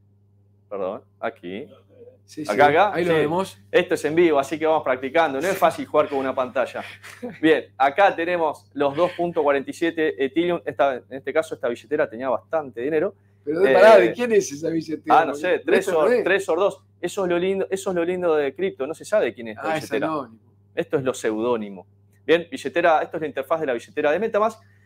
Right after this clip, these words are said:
Speaker 1: Y donde acá la persona agregó, ahora podemos poner en pantalla también, Nahuel, el, los datos para agregar la red de Ethereum Pou, que ya están en, la, en el tweet oficial de Ethereum Pou. Es, la comunidad de mineros se abroqueló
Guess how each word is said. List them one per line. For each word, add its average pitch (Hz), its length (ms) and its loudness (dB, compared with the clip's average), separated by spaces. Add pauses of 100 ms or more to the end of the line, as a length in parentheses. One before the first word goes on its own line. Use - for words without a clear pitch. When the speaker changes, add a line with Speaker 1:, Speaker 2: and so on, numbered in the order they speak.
(300)
Speaker 1:
Y 208 100 0
donde 226 200 4
acá 262 440 0 (100)
la 170 120 0
persona 196 360 -2
agregó, 208 500 4
ahora 175 160 2
podemos 160 240 -6
poner 156 160 -4
en 151 60 -8
pantalla 147 360 -4
también, 160 280 -4
Nahuel, 196 300 2 (300)
el, 131 220 -6 (200)
los 139 220 0
datos 175 280 0
para 139 200 0
agregar 151 500 0 (100)
la 127 140 0
red 147 240 0
de 131 120 -4
Ethereum 139 440 -6
Pou, 220 300 0
que - 80 -12
ya 135 140 -10
están 156 300 -4 (200)
en, 120 140 -6
la, 113 400 0
en 120 120 -6
el 117 140 -6
tweet 160 300 -2
oficial 196 580 -2 (100)
de 117 160 -6
Ethereum 143 340 -6
Pou. 220 280 0 (160)
Es, 127 200 -18
la 117 160 -4
comunidad 127 320 -2
de 151 60 0
mineros 151 460 -2
se - 140 -8
abroqueló 127 600 0